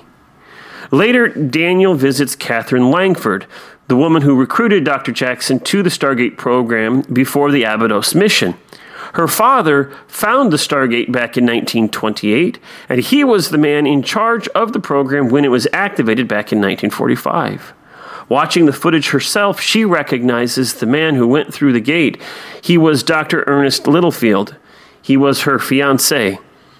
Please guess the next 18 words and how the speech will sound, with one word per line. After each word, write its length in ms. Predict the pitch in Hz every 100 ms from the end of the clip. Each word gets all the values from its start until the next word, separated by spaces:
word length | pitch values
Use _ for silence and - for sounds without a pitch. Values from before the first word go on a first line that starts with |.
| - - - - -
Her 100 | 147
father 400 | - 226 247 214
had 180 | 156 139
told 280 | 202 208 185
her 140 | 180
that 160 | 160 151
Littlefield 600 | 170 208 196 190 147 113
died 340 | 165 180 165
during 300 | 151 175 165
an 80 | 151
explosion 680 | - - - 170 190 160
in 80 | 143
the 80 | 135
lab. 380 | 139 156 120 117
She 160 | -
never 320 | 151 165 180 165
knew 360 | 160 180 143 113
that 260 | 120 117